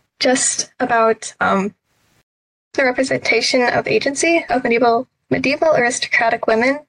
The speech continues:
um, in, I cannot pronounce the person's name, but, um, Cushion de Troyes, I'm most likely butchering it,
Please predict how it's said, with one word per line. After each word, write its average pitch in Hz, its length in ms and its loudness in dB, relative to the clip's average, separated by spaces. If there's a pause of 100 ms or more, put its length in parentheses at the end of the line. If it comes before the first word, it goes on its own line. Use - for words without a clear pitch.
(160)
um, 214 360 0 (800)
in, 214 460 2 (800)
I 254 80 -4
cannot - 560 -2 (540)
pronounce - 640 -2
the 302 80 -4
person's - 400 0
name, - 400 -2
but, 240 120 2
um, 220 380 0 (140)
Cushion 262 340 0
de 277 120 2
Troyes, 240 640 0 (300)
I'm 214 120 4
most 220 240 2
likely - 240 -2
butchering 226 460 0
it, 254 260 -2